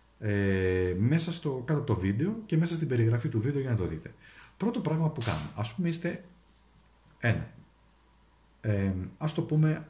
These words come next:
άτομο ένα. Εντάξει, φαίνεται; Μάλλον δεν φαίνεται και πάλι καθαρά. Καθίστε να το κάνω πιο μεγάλα τα γράμματα. Άτομο ένα. Τώρα νομίζω ότι φαίνεται. Πολύ ωραία.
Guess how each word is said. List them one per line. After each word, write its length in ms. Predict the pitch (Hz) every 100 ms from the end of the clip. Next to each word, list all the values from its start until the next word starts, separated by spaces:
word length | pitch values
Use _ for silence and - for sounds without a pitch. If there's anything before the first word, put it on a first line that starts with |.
| -
άτομο 500 | 139 147 135 139 -
ένα. 280 | 101 85 80 - _ _ _ _ _ _ _ _
Εντάξει, 300 | 196 196 - - - _ _ - _ -
φαίνεται; 360 | 139 147 110 - - _ _ _ _ - 104 -
Μάλλον 580 | 95 92 95 90 85 -
δεν 160 | 92
φαίνεται 240 | - 85 82
και 100 | -
πάλι 300 | - 82 80
καθαρά. 420 | - 117 147 160 - -
Καθίστε 300 | - 120 120
να 60 | 120
το 60 | 107
κάνω 240 | 104 104
πιο 440 | - - 95 - - -
μεγάλα 360 | 92 85 82
τα 100 | 80
γράμματα. 360 | 76 76 - - - - -
Άτομο 800 | 98 107 110 117 104 101 98 101 - _ - - - - - - _
ένα. 300 | 123 80 - - - -
Τώρα 220 | 190 185
νομίζω 260 | 156 139 117
ότι 80 | 104
φαίνεται. 280 | 92 - - -
Πολύ 220 | 131 92
ωραία. 160 | 80